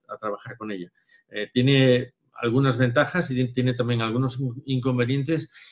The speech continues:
y no puede ser una, una decisión que se tome desde la tripa, sino desde la cabeza. Hay que hacer un estudio previo de cuál va a ser el impacto de, esa, de ese nuevo canal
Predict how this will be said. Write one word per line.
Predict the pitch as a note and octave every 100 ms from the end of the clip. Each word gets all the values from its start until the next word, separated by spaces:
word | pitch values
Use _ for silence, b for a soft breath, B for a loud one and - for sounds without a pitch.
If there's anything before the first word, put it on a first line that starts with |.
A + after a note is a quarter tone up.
| B
y | B2+
no | B2 C3
puede | D3 C3+
ser | B2+ C3+
una, | B2+ B2 A#2+
una | C3 B2+ A#2
decisión | A#2+ A#2 A#2 C#3
que | B2+
se | A2+ G#2+
tome | B2+ B2
desde | A2+ A2 A2
la | A2
tripa, | C#3 D3
sino | A2 A2+ G#2+
desde | G#2 A2
la | G#2
cabeza. | G#2+ A2 - - _ _ _ -
Hay |
que | B2
hacer | B2 C3
un |
estudio | A#2+ - C3 B2+
previo | C3 C3
de | A#2+
cuál | A#2+ D#3
va | D#3
a |
ser | - C3 B2+ C3+
el | A#2+
impacto | A#2+ A#2+ C3+ - A#2
de, | A#2
esa, | A2+ A2+ G#2+ -
de | A2+ A2+
ese | A#2
nuevo | A2 G#2+
canal | G#2+ A2+ B2